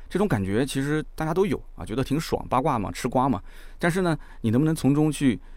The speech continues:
啊，有一些感悟？你如果有的话，那当然更好。如果你觉得说这也就是稀松平常的一个视频，对吧？我也不知道它为什么这么火，那就说明可能你的生活确实过得挺滋润的啊，你也不需要有这样的一些情感上的共鸣。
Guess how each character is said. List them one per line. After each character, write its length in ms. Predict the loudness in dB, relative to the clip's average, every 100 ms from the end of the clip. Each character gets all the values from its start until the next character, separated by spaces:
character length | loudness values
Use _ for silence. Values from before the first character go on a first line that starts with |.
| -8
啊， 160 | -4 -2
有 140 | 0
一 20 |
些 100 | 0
感 220 | 0 0 -2
悟？ 180 | -2 2
你 80 | 4
如 80 | 6
果 100 | 6
有 200 | 4 0
的 80 | 0
话， 220 | -2 -2 -4
那 80 | 0
当 140 | 2
然 100 | 2
更 140 | 2
好。 200 | -2 -6 -2
如 80 | 2
果 100 | 4
你 80 | 2
觉 120 | 0
得 100 | 0
说 220 | 2 0 -4 -6
这 120 | 0
也 160 | 2 2
就 120 | 0
是 80 | 0
稀 200 | 0 0
松 120 | 2
平 140 | 2
常 160 | 2 2
的 60 | 2
一 40 |
个 120 | 0
视 160 | 0 -4
频， 200 | -2 -2
对 120 | -2
吧？ 80 | 2
我 120 | 4
也 60 | 4
不 80 |
知 60 | 4
道 80 | 2
它 80 | 2
为 120 | 0
什 80 | 2
么 80 |
这 60 | 0
么 100 | 0
火， 220 | -2 -6 -6 -8 4
那 60 | 6
就 80 |
说 140 | 8 8
明 180 | 6 6 0 -10
可 140 | -2 2
能 120 | 4
你 60 | 4
的 80 |
生 180 | 4 6
活 100 | 6
确 160 | 6 2
实 120 | 4
过 180 | 4 4
得 60 |
挺 180 | 4 0
滋 80 | 4
润 220 | 4 4
的 80 | 0
啊， 160 | -4 0
你 80 | 0
也 80 |
不 140 | 2 0
需 160 | 4
要 180 | 4 6
有 180 | 4 0
这 120 | 2
样 100 | 2
的 80 | 2
一 100 | -2
些 240 | 0 -2 -2 -10 -18 -10
情 200 | 2 4
感 140 | 6
上 100 | 4
的 60 | 2
共 160 | 2 2
鸣。 240 | 0